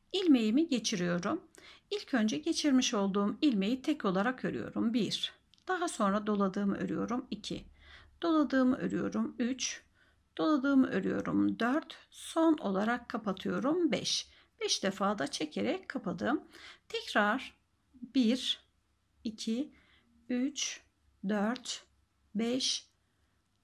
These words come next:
altı tane zincirimi çekiyorum. Tığımın başını bir,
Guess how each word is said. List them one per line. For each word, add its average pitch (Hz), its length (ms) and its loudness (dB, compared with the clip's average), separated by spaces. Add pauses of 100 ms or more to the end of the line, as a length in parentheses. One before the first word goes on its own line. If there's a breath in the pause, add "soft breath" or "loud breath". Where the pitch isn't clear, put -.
altı 370 320 2
tane 208 340 2
zincirimi 202 480 2
çekiyorum. 220 760 -2
Tığımın 277 380 4
başını 254 320 0
bir, 233 440 0